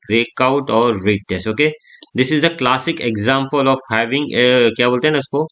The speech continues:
कि जो भी ट्रेड करना है ना, कन्विक्शन के साथ ट्रेड करना, we can trade with convictions for a better result, तब हमको पता चले कि और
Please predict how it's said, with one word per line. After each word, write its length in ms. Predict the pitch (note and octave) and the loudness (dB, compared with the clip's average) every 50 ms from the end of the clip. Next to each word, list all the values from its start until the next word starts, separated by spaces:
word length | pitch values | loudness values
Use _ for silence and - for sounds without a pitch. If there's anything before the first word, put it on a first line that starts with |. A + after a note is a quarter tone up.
| _ _ _ _ - - - - - | _ _ _ _ -20 -20 -14 -4 2
कि 360 | C3+ C3+ C3+ C#3 C#3 C#3 C3+ B2+ A#2 | 4 4 6 6 4 4 2 2 2
जो 100 | C3 D3+ | 2 2
भी 120 | D3 E3 F3+ F3+ | 2 2 0 0
ट्रेड 200 | - D3+ D#3 D#3 D#3+ | 0 0 0 0 0
करना 180 | D#3 C#3+ E3 F3+ | 0 0 2 2
है 60 | D#3+ | 0
ना, 80 | C#3 C3 - | 0 0 0
कन्विक्शन 380 | B2+ B2 B2 C3+ C3 - C#3+ C3+ | 0 2 0 0 -2 -2 -6 -4
के 80 | - C3+ | -4 -2
साथ 140 | - C3+ A#2+ - | 0 0 0 0
ट्रेड 160 | B2 A#2 A2 A2 | 0 -2 -2 -2
करना, 180 | A2+ G#2+ G#2+ G#2+ G#2 A#2 | -2 -2 -2 -2 -2 -2
we 100 | A#2+ - - - - | -4 -4 -6 -4 -2
can 160 | C3+ B2 A#2+ - - | -2 -2 -2 -2 -2
trade 180 | B2 C#3 C#3+ C3+ | -2 0 0 -2
with 120 | C3+ C3+ - - | -4 -4 -2 -2
convictions 640 | A#2 A2+ A2+ A2 A#2+ A#2 - C3+ C3 C3+ C3+ - - - A#2+ A2 G#2 | 0 0 2 0 0 -2 -2 -4 -4 -4 -6 -8 -12 -14 -12 -6 -2
for 100 | A#2 A2 G#2+ | -2 0 0
a 80 | G#2+ G2+ F#2+ | 0 0 0
better 200 | A2 G#2 - B2+ A2+ | 0 0 0 -2 0
result, 260 | A2+ A2 A2+ C3 C3 C3 - | -2 -2 -2 -2 -4 -4 -2
तब 180 | A#2+ A2+ A2 B2 | -4 -2 -2 -2
हमको 260 | G#2+ G#2+ G#2 - G#2+ G2+ - | -4 -4 -2 -4 -4 -4 -4
पता 180 | G#2 - A2+ A2+ - | -2 -2 -2 -2 0
चले 180 | A2+ A2 A#2 C3 C3 _ | -2 -2 -2 -4 -6 _
कि 320 | - A#2+ A2 A2 G#2 G2 G2 _ _ - - - - _ - | -4 -2 -2 -2 -2 -4 -6 _ _ -20 -20 -20 -20 _ -2
और 240 | G2 G2+ G#2+ G2+ | 0 0 0 0